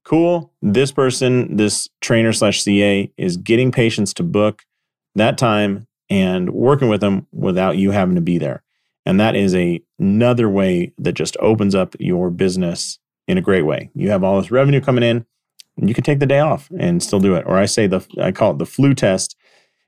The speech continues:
You know, if today you woke up, you got the flu,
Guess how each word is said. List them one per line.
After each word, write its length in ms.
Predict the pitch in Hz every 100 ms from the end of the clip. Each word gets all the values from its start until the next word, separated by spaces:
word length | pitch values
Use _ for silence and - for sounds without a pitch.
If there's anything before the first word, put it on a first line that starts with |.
| -
You 80 |
know, 140 | - 95
if 220 | 95 -
today 560 | - 98 113 131 123 120
you 160 | - 104
woke 240 | 117 110
up, 140 | - 104
you 80 |
got 160 | 101 101
the 80 | 101
flu, 520 | - 165 120 98 95